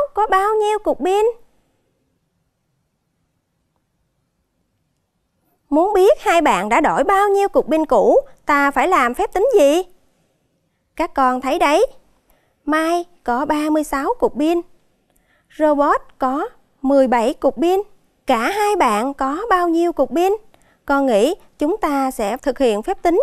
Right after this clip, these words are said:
gì nào? À, đúng rồi, chúng ta sẽ thực hiện phép tính cộng. Lấy ba mươi sáu cộng mười bảy. Vậy, ba mươi sáu cộng mười bảy bằng bao nhiêu?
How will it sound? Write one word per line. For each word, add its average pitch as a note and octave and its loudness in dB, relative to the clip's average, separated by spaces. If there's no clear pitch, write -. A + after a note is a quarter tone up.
gì D4+ 0
nào? D4 0
À, C4+ 0
đúng D4+ 2
rồi, C4 2
chúng E4 0
ta C#4 0
sẽ C#4+ -6
thực - -4
hiện G#3+ -2
phép - -6
tính D#4+ -2
cộng. A3+ 2
Lấy C#4 0
ba D#4+ -2
mươi D#4+ 0
sáu D4+ -4
cộng A#3+ 0
mười A#3 0
bảy. A3 0
Vậy, C#4 0
ba D4 0
mươi D4+ 2
sáu D4+ -6
cộng A3+ 0
mười C#4 2
bảy A#3+ -4
bằng D4 -2
bao E4+ 0
nhiêu? F#4 0